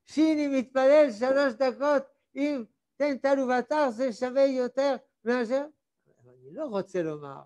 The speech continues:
אני אומר לך, מה זה אני רוצה לומר? הוא לא מבין שהפרט הזה תוקע את הכל. אפילו מצווה קלה. פרקי אבות, עבירה זה מצווה קלה, כך אמורה.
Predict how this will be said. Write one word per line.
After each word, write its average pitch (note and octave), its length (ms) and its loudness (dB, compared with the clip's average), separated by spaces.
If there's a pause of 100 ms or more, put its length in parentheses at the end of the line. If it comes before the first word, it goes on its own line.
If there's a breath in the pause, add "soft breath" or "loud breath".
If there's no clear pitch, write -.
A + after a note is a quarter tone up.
אני F#3+ 160 -2
אומר F4 400 2
לך, C#3+ 140 -6
מה D3+ 360 -10
זה G3 100 -8
אני F3+ 140 -8
רוצה D#3+ 420 -12
לומר? C#3+ 280 -20 (1200)
הוא E4+ 120 0
לא F#4+ 100 4
מבין D#4 500 2 (1300)
שהפרט C#4 540 0
הזה C#4+ 300 6 (100)
תוקע B3+ 340 4
את A#3+ 120 0
הכל. G3+ 380 -6 (3000)
אפילו G#3+ 300 0
מצווה A#3 380 0
קלה. A#3 420 -2 (1500)
פרקי D3 260 -14
אבות, G#3+ 300 -4
עבירה D3 280 -8
זה C3 120 -18
מצווה C3 300 -18
קלה, A3 300 -2
כך C3 240 -20
אמורה. F#3+ 440 -8